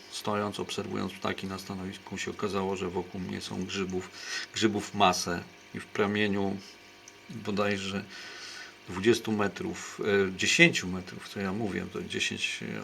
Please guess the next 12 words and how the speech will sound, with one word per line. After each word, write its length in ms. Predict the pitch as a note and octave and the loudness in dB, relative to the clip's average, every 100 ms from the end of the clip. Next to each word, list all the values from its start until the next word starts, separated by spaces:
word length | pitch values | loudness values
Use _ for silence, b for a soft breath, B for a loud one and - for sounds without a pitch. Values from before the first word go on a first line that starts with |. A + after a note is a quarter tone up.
| G2 | -6
od, 160 | - | -8
od 160 | - G#2+ - G#2+ G#2+ | -8 -8 -10 -10 -4
miejsca, 340 | G#2 G2+ G2+ | -4 -2 -2
gdzie 120 | G2 | -2
ja 100 | G#2 | -2
stałem, 400 | - G2 F2+ F#2 G2+ B B B B B B B - - | -2 -2 -2 -2 -8 B B B B B B B -16 -4
nazbierałem 720 | G#2 G2 G2 G2+ G2+ G2+ F#2+ | -2 0 4 4 6 4 2
dwie 280 | F2+ F#2 F2+ | 0 2 2
torby, 600 | - - A2 G2+ G2 F2+ - B B B B - - | 2 -2 -2 -4 -6 -6 -8 B B B B -18 -12
e, 720 | - G2+ G2 G2+ G2 F#2 G#2+ | -10 -8 -8 -6 -6 -6 -6
grzybów, 640 | F#2+ F#2 F#2+ F2+ F#2 F#2+ | -4 -2 0 0 -2 -4
więc 420 | F#2 F#2+ F#2 - | -4 -4 -4 -8